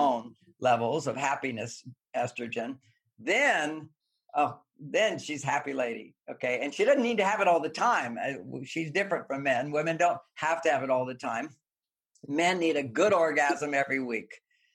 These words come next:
Uh, if you have too many orgasms, you'll lose your libido. Uh, unless you learn how to have orgasms without ejaculating. And most men, that's a, it took me years to learn how to do that. Then you can have sex every day.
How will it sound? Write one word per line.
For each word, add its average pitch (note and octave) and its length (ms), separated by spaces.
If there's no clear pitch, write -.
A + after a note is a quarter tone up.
Uh, A#2 320
if A2 140
you D3 100
have - 180
too G3 140
many G3 200
orgasms, D#3+ 640
you'll C3+ 220
lose D#3 280
your C3+ 120
libido. C3 480
Uh, A2 360
unless D#3+ 340
you D#3+ 80
learn D#3 220
how D3+ 100
to D3 80
have C#3+ 140
orgasms C#3 680
without C3 320
ejaculating. B2+ 880
And A#2+ 160
most C3 320
men, C3 200
that's C3 160
a, B2 120
it C3+ 180
took D#3 160
me C#3+ 100
years C#3 320
to C3 120
learn C3 140
how A#2+ 140
to A2+ 80
do B2 160
that. A#2+ 280
Then D3+ 120
you D3+ 80
can C#3 80
have B2 120
sex C#3 280
every B2+ 260
day. B2+ 380